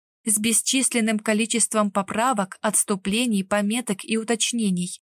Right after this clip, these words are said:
Но первый бой был выигран, и Кристен знал, что со временем сможет найти немало способов обойти все отрицательные стороны этого договора и обратить их в пользу сына.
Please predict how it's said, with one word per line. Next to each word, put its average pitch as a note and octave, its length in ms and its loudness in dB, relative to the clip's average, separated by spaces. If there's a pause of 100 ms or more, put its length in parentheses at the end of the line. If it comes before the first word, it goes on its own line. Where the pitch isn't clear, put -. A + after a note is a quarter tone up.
(560)
Но B3+ 220 2
первый C4 440 2
бой B3 540 2
был A#3+ 400 2
выигран, G#3 720 2
и A3+ 120 0
Кристен A#3 520 0
знал, G3 380 2
что - 180 -2
со A3+ 180 2
временем A3 460 2
сможет A3+ 460 -2
найти A3+ 340 0
немало A3+ 460 2
способов A3+ 680 0
обойти A3+ 420 0
все G#3+ 320 2 (340)
отрицательные A3+ 840 2
стороны A#3 600 0
этого A3 340 -2
договора G#3 680 0 (380)
и A#3+ 140 2
обратить A#3+ 480 2
их G#3+ 160 -2
в - 100 -6
пользу A#3 380 2
сына. F#3 580 0